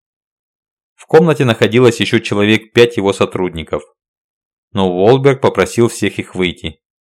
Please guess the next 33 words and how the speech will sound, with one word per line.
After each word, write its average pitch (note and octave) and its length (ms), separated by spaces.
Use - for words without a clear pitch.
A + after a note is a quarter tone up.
Я C#3+ 160
тоже D3 200
попросил G#2+ 440
Абдулмамеда G2+ 720
и F#2 40
его F#2 280
сотрудника G2+ 800
подождать F#2 560
в - 20
кабинете. F2 680
Мне B2 140
не B2+ 60
хотелось, B2+ 440
чтобы G2 160
мой G2+ 180
рассказ B2+ 560
услышал G2+ 500
кто-то A2+ 340
из F#2 120
посторонних. E2+ 800
Я C3+ 100
не C#3+ 80
собирался G#2+ 540
никого F#2 320
посвящать G#2 560
в F2+ 80
наши F#2+ 300
семейные F2+ 500
тайны. D#2 520
Мне A#2+ 220
было B2 240
очень G#2+ 320
плохо. F2 500